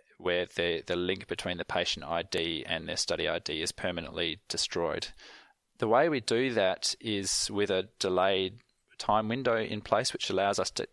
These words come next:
collect quite high quality clinical data. So what we do is we, we have a patient sticker, which we place on a, a piece of paper which has the study I D,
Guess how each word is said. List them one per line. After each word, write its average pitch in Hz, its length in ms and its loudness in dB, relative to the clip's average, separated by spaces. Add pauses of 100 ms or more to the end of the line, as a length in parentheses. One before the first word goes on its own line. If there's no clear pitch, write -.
(120)
collect - 320 -2
quite 90 300 2 (240)
high 98 180 2
quality 92 400 2
clinical 98 400 -6
data. 95 400 2 (560)
So 101 500 4 (100)
what 120 300 4
we 92 140 0
do 98 640 2
is 92 340 -2
we, 92 360 0
we 95 100 -2
have 101 120 2
a 87 80 0
patient - 640 0
sticker, 131 540 0
which 110 180 -4
we 90 100 -2
place - 360 0
on 92 80 -2
a, 90 220 0
a - 80 -4
piece - 240 -2
of - 100 -6
paper 104 280 2
which 95 180 -4
has 98 140 -2
the - 60 -4
study 95 320 0
I 95 120 2
D, 104 340 -2